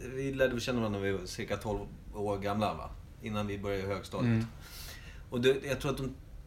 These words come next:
Speaker 1: de första åren där, så jag får, du, du var väldigt, eh,
Speaker 2: Dennis
Speaker 1: du får
Speaker 2: Lyxzén.
Speaker 1: rätta mig, ja,
Speaker 2: Nu
Speaker 1: Dennis
Speaker 2: slog du mig.
Speaker 1: Lyxzén, Refused, sångaren, ja, precis. Eh, men det var faktiskt en, en,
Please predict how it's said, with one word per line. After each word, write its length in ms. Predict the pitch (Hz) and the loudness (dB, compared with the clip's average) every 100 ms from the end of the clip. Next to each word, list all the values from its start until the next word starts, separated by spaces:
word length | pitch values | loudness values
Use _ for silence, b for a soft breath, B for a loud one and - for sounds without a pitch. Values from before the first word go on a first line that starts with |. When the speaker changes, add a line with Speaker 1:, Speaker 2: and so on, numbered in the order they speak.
| 143 | 2
Speaker 1:
de 160 | 139 131 | 4 6
första 300 | 170 - 180 | 2 4 4
åren 180 | 139 | 6
där, 100 | 117 | 6
så 100 | 107 | 2
jag 100 | 123 | 0
får, 200 | - 135 127 | 0 -4 -2
du, 140 | 135 135 | -4 -2
du 80 | 135 | -2
var 160 | 139 156 | 2 2
väldigt, 720 | 147 123 117 120 113 - - - | 4 2 4 0 0 -6 -14 -10
eh, 60 | - - - - B B | -10 -10 -12 -10 B B
Speaker 2:
Dennis 260 | - 147 165 | 6 8 10
Speaker 1:
du 80 | 175 | 10
får 80 | 196 | 10
Speaker 2:
Lyxzén. 220 | 180 180 | 10 10
Speaker 1:
rätta 180 | 156 151 | 8 2
mig, 80 | - - | -4 -8
ja, 140 | - - | -4 4
Speaker 2:
Nu 60 | 160 | 6
Speaker 1:
Dennis 200 | 135 131 | 6 6
Speaker 2:
slog 120 | 117 | 4
du 60 | 107 | 6
mig. 100 | 143 | 6
Speaker 1:
Lyxzén, 280 | 117 101 107 | 6 4 0
Refused, 480 | 107 120 104 - - | 0 2 2 0 -2
sångaren, 400 | 120 110 95 85 | 2 2 2 0
ja, 80 | 80 | -4
precis. 420 | 95 92 82 - | -6 -4 -4 -4
Eh, 320 | - 95 90 85 B B B | -4 -2 -2 -2 B B B
men 120 | 123 | 2
det 60 | 123 | 6
var 120 | 135 | 6
faktiskt 260 | 139 123 - | 4 0 2
en, 100 | 127 | 2
en, 280 | 123 120 | 4 2